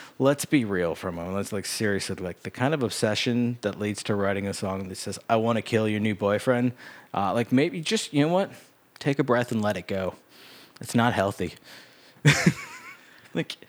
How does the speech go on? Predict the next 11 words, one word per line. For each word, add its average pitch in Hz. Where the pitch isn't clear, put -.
it's 170
a 175
fun 175
song. 156
There's 135
literally 143
some, 139
uh, 131
bop, 123
bop, 120
bops, 123